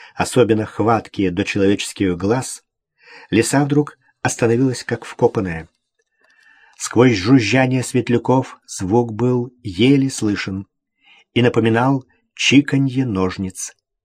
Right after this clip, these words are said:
Чик-чик. Совсем не грозный звук, даже, можно сказать, весёлый. Вилл и Клара его вообще не заметили.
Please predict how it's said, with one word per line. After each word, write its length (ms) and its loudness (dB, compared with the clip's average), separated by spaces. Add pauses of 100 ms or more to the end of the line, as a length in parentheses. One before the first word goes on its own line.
(320)
Чик-чик. 680 -4 (800)
Совсем 360 2
не 100 4
грозный 480 2
звук, 480 -8
даже, 520 -2
можно 240 -6
сказать, 340 -2
весёлый. 680 -4 (680)
Вилл 480 2
и 80 0
Клара 420 -2
его 280 4
вообще 480 -2
не 120 -2
заметили. 640 -4